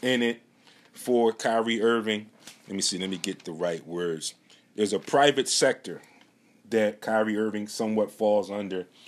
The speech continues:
where he still cannot play in home games.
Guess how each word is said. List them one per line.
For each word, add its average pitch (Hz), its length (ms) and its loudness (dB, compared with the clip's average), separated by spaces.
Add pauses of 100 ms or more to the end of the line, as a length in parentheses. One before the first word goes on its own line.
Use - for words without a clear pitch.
(420)
where 104 300 2
he 120 140 0
still 127 300 0
cannot 117 400 0
play 110 260 2
in 104 120 -4
home 110 280 0
games. 107 460 -2